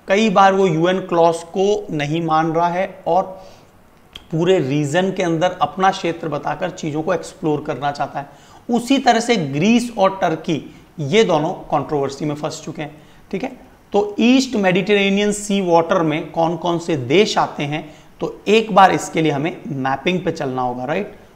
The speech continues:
तो मैपिंग देख लेते हैं। अ, I think अब आपको दिख रहा होगा, yes or no? yes। तो East Mediterranean Sea का मतलब समझ रहे हैं? East का मतलब है ये है East वाला part,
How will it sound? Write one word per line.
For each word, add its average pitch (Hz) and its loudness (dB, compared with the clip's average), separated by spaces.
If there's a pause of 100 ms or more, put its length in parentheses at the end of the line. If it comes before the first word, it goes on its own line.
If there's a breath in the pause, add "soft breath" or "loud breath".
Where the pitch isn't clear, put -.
(160 loud breath)
तो 156 -8
मैपिंग 143 0
देख 160 0
लेते 165 0
हैं। 196 -6 (720 soft breath)
अ, 131 -4 (880)
I 147 -2
think 175 -2
अब 156 2
आपको 147 2
दिख 123 -6
रहा 135 0
होगा, 123 -2 (500)
yes 135 -10
or 151 -2
no? 156 0
yes। 127 -4 (1300 soft breath)
तो - -4
East 254 4
Mediterranean 190 4
Sea 202 -2
का 214 4
मतलब 185 2
समझ 208 2
रहे 180 2
हैं? 160 2
East - -6
का 202 6
मतलब 175 2
है 190 4 (120)
ये 185 6
है 180 2
East 180 -2
वाला 143 6
part, 135 0